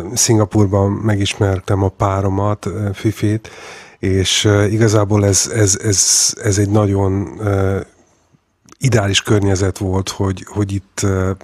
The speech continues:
éljünk egy hosszabb ideig. Úgyhogy ez is volt az oka, meg hát talán az is, hogy, hogy úgy gondolták, hogy nélkülözhetetlen vagyok ebben a showban. És hát én, én boldogan maradtam.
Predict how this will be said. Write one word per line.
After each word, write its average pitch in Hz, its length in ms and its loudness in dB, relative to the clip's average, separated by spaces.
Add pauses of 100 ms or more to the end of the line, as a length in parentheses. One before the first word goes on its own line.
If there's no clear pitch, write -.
(380)
éljünk 95 460 0
egy 95 100 -2
hosszabb 98 460 2
ideig. 104 540 0 (800)
Úgyhogy 113 320 2
ez 117 260 2
is 107 200 0
volt 104 300 2
az 98 120 2
oka, 107 300 2
meg 104 220 2
hát 107 160 -2 (320)
talán 104 320 2
az 107 140 2
is, 104 160 0
hogy, 101 260 -2
hogy 104 240 -2
úgy 107 100 2
gondolták, 95 580 0
hogy 104 120 0
nélkülözhetetlen 92 1600 0
vagyok 98 380 0
ebben 92 280 0
a 92 80 0
showban. 101 720 0 (1200)
És 117 320 2
hát 123 240 0
én, 123 200 2
én 123 200 2
boldogan 92 440 2
maradtam. 90 760 0